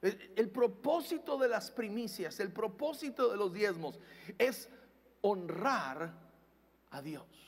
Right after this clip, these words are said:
¿Ok? Ahora lo podemos ver en la vida de Caín y Abel, estos dos hijos de Adán y Eva, los primeros dos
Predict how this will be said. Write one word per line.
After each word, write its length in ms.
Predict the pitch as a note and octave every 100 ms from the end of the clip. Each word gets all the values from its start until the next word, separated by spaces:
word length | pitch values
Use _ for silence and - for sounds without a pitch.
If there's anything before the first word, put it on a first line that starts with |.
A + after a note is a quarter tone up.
| - _ _ _ _ _ _ -
¿Ok? 80 | C3+ A3+ A#3+ - - _ _ _ - _ _ _
Ahora 220 | - F3+
lo 140 | F3+ F#3
podemos 380 | G#3 A3 A#3+ A3
ver 200 | A#3+ A3+
en 100 | G#3+
la 80 |
vida 260 | G3 A3+ A3
de 160 | G3 -
Caín 460 | F3 E3+ A3 G#3+ G#3+
y 140 | G#3
Abel, 480 | F3+ G#3 F#3 C#3 - - -
estos 380 | E3+ E3+ G#3
dos 380 | E3+ G#3 - - -
hijos 480 | - A3 F#3+ E3 -
de 260 | D3+ E3+ E3+
Adán 380 | D#3+ D#3+ F#3+ F#3
y 80 | F#3+
Eva, 260 | G3 G#3+ D#3
los 300 | C#3 - - - - -
primeros 480 | E3+ F3 G#3+ G3+
dos 360 | E3 A3 G#3+ -